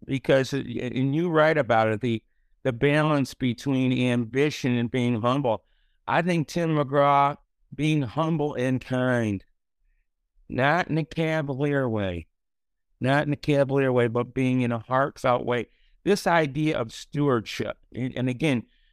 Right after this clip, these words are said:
you brought Peter Block back to me. I saw him at Cornell in two thousand, and he did this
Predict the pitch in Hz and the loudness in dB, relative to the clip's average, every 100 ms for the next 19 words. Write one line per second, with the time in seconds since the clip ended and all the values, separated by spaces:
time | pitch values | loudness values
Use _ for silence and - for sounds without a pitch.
0 | _ - 175 143 165 160 - - - 156 | _ -8 -6 0 4 4 4 -4 -2 0
1 | 147 131 131 127 - 123 120 117 - 107 | 0 4 4 4 0 2 2 2 -2 -2
2 | 101 101 104 - 147 135 131 131 120 120 | 0 0 -2 -2 0 2 2 2 2 0
3 | - - 131 127 127 120 104 - 120 113 | -2 -2 2 4 4 4 0 -6 -4 4
4 | 117 117 110 110 104 104 104 104 117 104 | 6 6 4 0 0 0 0 0 -2 -2
5 | 101 | -6